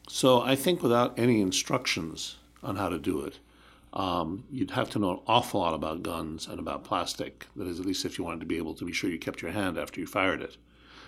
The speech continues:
Of course, 'cause the real risk with these things is they explode, right? So you, you, you put a regular bullet in there, and then, or, or even a, I suppose a plastic bullet, it's, it's gonna have a charge.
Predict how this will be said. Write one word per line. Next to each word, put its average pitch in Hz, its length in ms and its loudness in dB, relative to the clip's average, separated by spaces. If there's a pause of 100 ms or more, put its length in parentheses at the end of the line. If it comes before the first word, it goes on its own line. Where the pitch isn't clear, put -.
Of - 60 -20
course, 95 160 0
'cause 104 160 4
the 110 80 6
real 123 160 10
risk 139 260 8
with 104 100 2
these 92 180 2
things 87 180 0
is 85 60 -2
they 101 60 0
explode, 90 520 2 (920)
right? 87 220 -8
So 101 140 -2
you, 80 260 -4
you, - 240 -6
you 90 80 0
put 107 180 2
a 85 60 2
regular 85 320 0
bullet 95 320 4
in 76 80 -6
there, 78 200 -4
and 78 120 -4
then, 82 360 -8
or, 78 180 -6
or 71 260 -4
even 76 180 -2
a, 62 40 -8
I - 480 -20
suppose 73 180 -8
a - 60 -12
plastic - 460 -6
bullet, - 260 -10
it's, - 180 -12
it's - 140 -6
gonna 87 180 -6
have 78 160 -6
a 78 60 -8
charge. 92 600 0